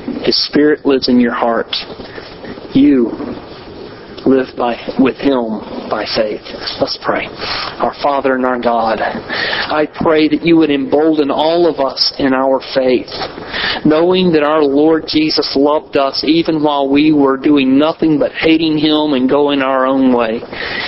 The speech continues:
He called us to himself. He willingly went to the cross for us. How will he not also along with him graciously give us all things for life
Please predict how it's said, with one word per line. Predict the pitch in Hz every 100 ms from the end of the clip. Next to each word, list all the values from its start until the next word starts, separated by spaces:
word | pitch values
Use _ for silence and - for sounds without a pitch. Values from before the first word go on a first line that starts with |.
| - - - - - -
He | - - 175 196 220 214 196 - 220 214 -
called | - 170 165 165 147 -
us | 139 139 - - - - - -
to | 131
himself. | 120 113 - 120 113 - - - - - - - - - - - - - - - -
He | - 202 214 214 208 -
willingly | - 147 165 170 170 165 151
went | 143 151 -
to | 131
the | 127
cross | - 143 135 123 - - -
for | 127 127
us. | 123 117 - - - - - - - -
How | 202 214 240
will | 240 233
he | 214 233
not | 214 214 226
also | 175 208 202 -
along | 214 202 190 196 190 185
with | 202 202
him | - 190 170
graciously | 151 175 196 226 - 185 - 175 160
give | 185 196
us | 180 -
all | 147 160 160
things | 160 165 165 -
for | 147
life | 131 139 147 165 160